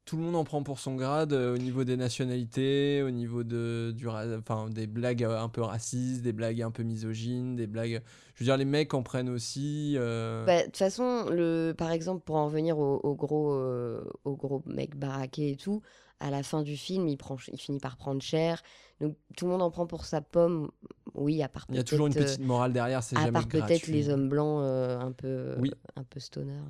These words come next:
Speaker 2: euh.
Speaker 1: <laughs> Oui, c'est vrai. Ah, c'est ceux qui
Speaker 2: Qui, eux, sont traités avec tendresse.
Speaker 1: Oui, bah oui. Mais en même temps, c'est écrit par peut-être des blancs stoners.
Speaker 2: Bah voilà.
Speaker 1: Mais ils sont juifs.
Speaker 2: <laughs> Si ça peut, euh, changer
Speaker 1: <laughs> Voilà,
Speaker 2: quelque
Speaker 1: je
Speaker 2: chose.
Speaker 1: sais
Speaker 2: Ah.
Speaker 1: pas.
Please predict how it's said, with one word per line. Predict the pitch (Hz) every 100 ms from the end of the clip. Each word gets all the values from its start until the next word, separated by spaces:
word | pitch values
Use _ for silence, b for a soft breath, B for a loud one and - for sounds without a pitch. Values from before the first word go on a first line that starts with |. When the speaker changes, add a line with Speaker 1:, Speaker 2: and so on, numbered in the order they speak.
| 139 131 127
Speaker 2:
euh. | 135
Speaker 1:
<laughs> |
Oui, | 151 160 151
c'est | 113 127
vrai. | 127 120 B 123
Ah, | 135
c'est | 123 175
ceux | 220
qui | - 175
Speaker 2:
Qui, | 220
eux, |
sont | 151 185
traités | - 190 220 214
avec | 175 170
tendresse. | - 175 180 156 160 - -
Speaker 1:
Oui, | 151 196 220 214
bah | 160
oui. | 160 165
Mais | 156
en | 151
même | 160 156
temps, | 202
c'est | -
écrit | 135 143 143
par | - 127 117 113
peut-être | - 117 135
des | 123
blancs | 117 127 135
stoners. | - 151 180 180 143
Speaker 2:
Bah | 143
voilà. | 143 160 151 139 _ _ _
Speaker 1:
Mais | 147
ils |
sont | 196
juifs. | 180 170 175 - _ _ _ _ _ _ -
Speaker 2:
<laughs> | 175 151 - 143 107 B B 143 113
Si | -
ça | 214 208
peut, | 190 208 226
euh, | 196 175
changer | 170 185 185
Speaker 1:
<laughs> |
Voilà, | 185 170 170 202
Speaker 2:
quelque | 196
Speaker 1:
je |
Speaker 2:
chose. | 165
Speaker 1:
sais | -
Speaker 2:
Ah. |
Speaker 1:
pas. | 165 160